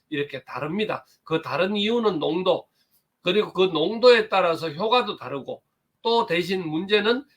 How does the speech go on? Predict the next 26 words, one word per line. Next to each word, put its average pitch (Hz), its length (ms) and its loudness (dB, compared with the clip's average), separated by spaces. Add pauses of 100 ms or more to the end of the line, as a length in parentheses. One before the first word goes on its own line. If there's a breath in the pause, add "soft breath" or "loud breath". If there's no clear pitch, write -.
(100)
그걸 202 280 2
잘못 190 580 -4
관리했을 190 800 -2
때는 160 440 -4
위험성이 196 560 4
있기 127 200 -16
때문에 127 360 -10 (220)
치아가 175 360 0
시리라든지 135 840 -8
치아가 185 460 0
영구히 180 360 -6
손상을 240 540 2
입을 151 200 -6
수 143 120 -12
있기 - 220 -12
때문에 139 420 -6 (280 loud breath)
그 160 180 -2
부분에 226 420 0
대한 151 400 -8 (280 soft breath)
굉장히 220 540 0
이렇게 127 420 -12
중요합니다. 156 1080 -4
그 147 80 -16
내용이. 139 440 -6
그렇기 165 280 -8
때문에 151 400 -6